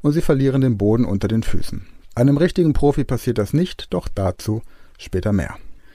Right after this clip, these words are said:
Ich konnte Sigi also beobachten, wie er Tag und Nacht mit seinem Wohnmobil unterwegs war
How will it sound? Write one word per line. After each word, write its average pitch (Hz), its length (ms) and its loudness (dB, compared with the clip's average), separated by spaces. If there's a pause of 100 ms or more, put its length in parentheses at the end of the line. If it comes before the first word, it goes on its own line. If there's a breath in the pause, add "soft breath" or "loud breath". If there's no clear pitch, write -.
(460 loud breath)
Ich 151 140 2
konnte 214 240 4
Sigi 170 220 2
also 131 200 2
beobachten, 143 600 0
wie 113 60 2
er 104 120 4
Tag 143 380 -2
und 117 200 0
Nacht 120 300 0
mit 120 140 0
seinem 110 240 2
Wohnmobil 120 400 4
unterwegs 107 560 0
war 170 260 0